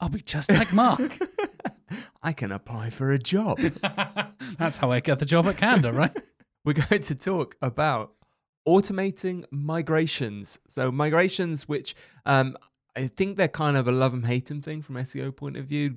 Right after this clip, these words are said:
Speaker 2: Lots of people love diving in, getting involved in a migration. Tends to be kind of the more technical people. Uh, some people, um, it just feel, fills them with fear and dread.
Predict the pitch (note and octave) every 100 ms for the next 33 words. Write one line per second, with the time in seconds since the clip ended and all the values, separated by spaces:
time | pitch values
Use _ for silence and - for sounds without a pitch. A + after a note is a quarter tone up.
0 | - C#3 C3+ - C3+ A#2 A#2+ C3+ C3 C3+
1 | B2+ A#2+ B2 B2 A#2+ B2 B2 A2 A#2 A#2
2 | - A2+ A2+ A2+ B2+ B2+ - B2+ A2 B2
3 | A2+ - A#2+ A2+ - _ - B2+ A#2+ A#2
4 | - D3 C#3 C3 B2+ C#3 C3 C3 B2 -
5 | - _ A#2 A2+ A#2+ - D#3+ C#3+ C3 C3+
6 | B2+ B2 - _ _ A2 A2 B2 B2 B2+
7 | A#2 - - B2 A2+ G#2+ - C3+ A#2+ G#2+
8 | G#2+ G#2+ G#2+ G2+ _ _ - A2+ A2+ G#2+
9 | G#2 G#2 G#2 A2+ A2 G#2+ G#2+